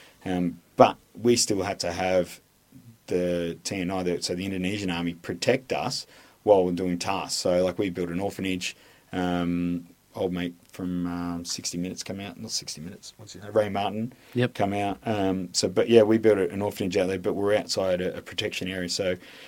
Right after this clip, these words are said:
Speaker 1: it was, it, this is why it was funny, because it's still two thousand five, or two thousand four, two thousand five. So we're still looking at the T N I over the border in, um, Timor.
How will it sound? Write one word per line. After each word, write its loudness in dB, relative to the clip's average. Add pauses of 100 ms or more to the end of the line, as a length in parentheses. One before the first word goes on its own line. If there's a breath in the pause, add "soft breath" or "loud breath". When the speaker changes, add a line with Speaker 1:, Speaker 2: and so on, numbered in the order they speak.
(220 loud breath)
Speaker 1:
it 0
was, -2
it, 0
this 6
is 2
why 0
it 0
was -4
funny, 0
because -2 (480 loud breath)
it's 4
still 8
two 4
thousand 6
five, 2
or -6
two -10
thousand -4
four, -6
two 0
thousand 2
five. 4
So 10
we're -2
still 10 (640 soft breath)
looking 4 (160)
at 2
the -2
T 2
N 0
I 2 (320)
over 10
the 0
border 8
in, -2 (420)
um, 2 (540)
Timor. 4